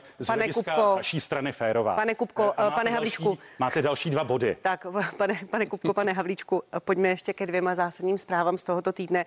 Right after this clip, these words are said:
Speaker 2: Státní dluh, eh, je tři biliony korun. Každý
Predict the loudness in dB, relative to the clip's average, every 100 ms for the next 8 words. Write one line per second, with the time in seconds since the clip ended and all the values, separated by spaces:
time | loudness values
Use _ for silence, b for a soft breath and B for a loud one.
0 | B B -8 -6 -4 -4 -6 -6 -2 0
1 | 2 2 -2 -4 -2 -2 -2 0 2 2
2 | 2 -2 -4 -4 -4